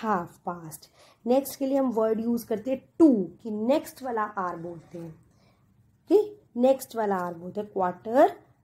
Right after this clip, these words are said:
two। अब देखो, turn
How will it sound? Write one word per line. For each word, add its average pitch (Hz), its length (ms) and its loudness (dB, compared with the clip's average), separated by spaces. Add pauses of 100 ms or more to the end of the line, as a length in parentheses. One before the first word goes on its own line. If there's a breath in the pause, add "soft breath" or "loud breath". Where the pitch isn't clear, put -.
(260)
two। 247 200 4 (4000 soft breath)
अब 240 80 -4
देखो, 220 300 -2
turn 294 400 4